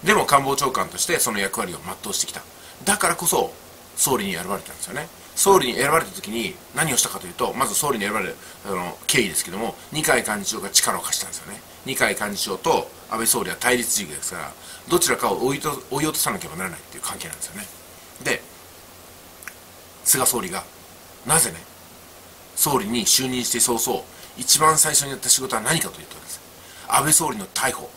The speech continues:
安倍総理の立件なんですよ。これにね、かなりに協力したんですけども、まあ、悪あがきの安倍総理は、まあ、脱出したってことですね。そっから。罪を逃れて説明責任を果たした、説明を尽くしたなんてことを言ってるわけですよ。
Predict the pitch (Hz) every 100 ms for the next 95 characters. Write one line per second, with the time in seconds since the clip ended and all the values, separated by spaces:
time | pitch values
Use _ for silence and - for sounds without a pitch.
0 | - - - 127 143 151 135 - 117 -
1 | - 110 98 85 - - - - - -
2 | - - - - - - 143 151 147 131
3 | 90 - - - - - - - - -
4 | - - - 147 123 98 90 104 104 98
5 | 117 101 87 82 82 110 90 - - -
6 | - - 113 123 127 120 123 127 127 123
7 | 120 113 113 110 95 92 113 85 - -
8 | - - - - - - - - 175 185
9 | - - - - - - 85 80 - -
10 | 156 - - 82 - - - - - -
11 | - - - 127 104 87 92 107 - -
12 | 117 113 127 117 - 175 - 117 - 127
13 | - 120 123 117 - 131 87 - - -
14 | - - 85 - -